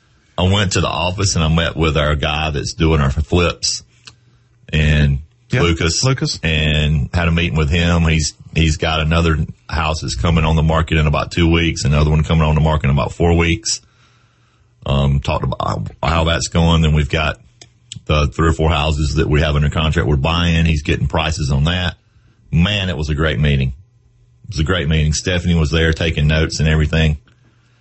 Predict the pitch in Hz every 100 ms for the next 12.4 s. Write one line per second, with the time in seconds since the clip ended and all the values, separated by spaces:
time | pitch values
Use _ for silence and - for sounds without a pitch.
0 | _ _ _ - 90 92 92 80 - -
1 | 104 101 101 95 87 78 80 87 82 71
2 | 78 - - - 78 87 - - - 101
3 | - 80 82 85 78 69 64 - _ -
4 | 92 95 104 - - _ 131 131 101 110
5 | 107 101 127 113 95 95 92 95 95 95
6 | 95 98 120 113 - 78 69 87 - 80
7 | 78 76 76 73 73 71 78 80 85 85
8 | 90 85 - _ _ _ _ _ _ _
9 | _ _ - - _ _ _ _ _ -
10 | 82 78 95 85 85 87 76 85 85 82
11 | 69 80 82 92 - - 78 76 - 90
12 | 90 71 - -